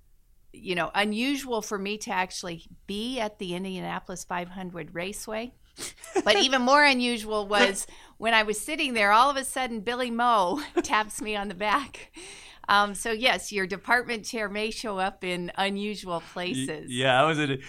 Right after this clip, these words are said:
Speaker 2: I certainly was not in department chair mode when I was hanging out at the Indianapolis Motor Speedway.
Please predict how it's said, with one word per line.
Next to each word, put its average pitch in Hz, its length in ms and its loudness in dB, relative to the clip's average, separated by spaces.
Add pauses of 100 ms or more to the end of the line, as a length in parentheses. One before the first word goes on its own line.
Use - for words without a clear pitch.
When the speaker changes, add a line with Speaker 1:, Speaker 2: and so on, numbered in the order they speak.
Speaker 2:
I 165 80 4
certainly 202 340 2
was 156 220 2
not 156 180 6
in 160 80 2
department 135 480 -2
chair 139 220 0
mode 127 260 2
when 147 100 4
I 139 80 6
was 135 120 0
hanging 143 340 -2
out 135 320 2
at 135 200 0
the 135 380 -2
Indianapolis 135 640 -2
Motor 123 300 -2
Speedway. 104 540 -6